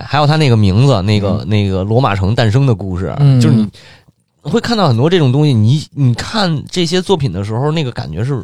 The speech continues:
Speaker 1: 完全不一样。
Speaker 2: 对，你要懂，
Speaker 1: 嗯。
Speaker 2: 你要 get 到这个点，哇，这如此的享受啊。
Speaker 1: 对，一种阿宅的那个
Speaker 2: 是，是。
Speaker 1: <laughs> 精神上的高潮，是吗？
Speaker 2: 对，对，对。但是好莱坞厉害的就，就厉害在，如果你不知道这些梗，看的也很，也很，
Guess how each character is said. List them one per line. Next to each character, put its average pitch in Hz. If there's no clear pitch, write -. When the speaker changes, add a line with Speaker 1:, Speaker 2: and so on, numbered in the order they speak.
Speaker 1:
完 113
全 139
不 120
一 67
样。 58
Speaker 2:
对， 98
你 110
要 123
懂， 92
Speaker 1:
嗯。 -
Speaker 2:
你 135
要 151
get 165
到 151
这 151
个 165
点， 113
哇， 131
这 139
如 131
此 131
的 127
享 101
受 123
啊。 104
Speaker 1:
对， 123
一 147
种 113
阿 151
宅 123
的 143
那 143
个 139
Speaker 2:
是， 156
是。 151
Speaker 1:
<laughs> -
精 202
神 165
上 160
的 135
高 170
潮， 127
是 147
吗？ 135
Speaker 2:
对， -
对， 123
对。 -
但 226
是 262
好 110
莱 117
坞 151
厉 185
害 117
的 104
就， 110
就 127
厉 123
害 104
在， 98
如 110
果 175
你 101
不 175
知 233
道 277
这 113
些 127
梗， 92
看 151
的 117
也 107
很， 80
也 107
很， 107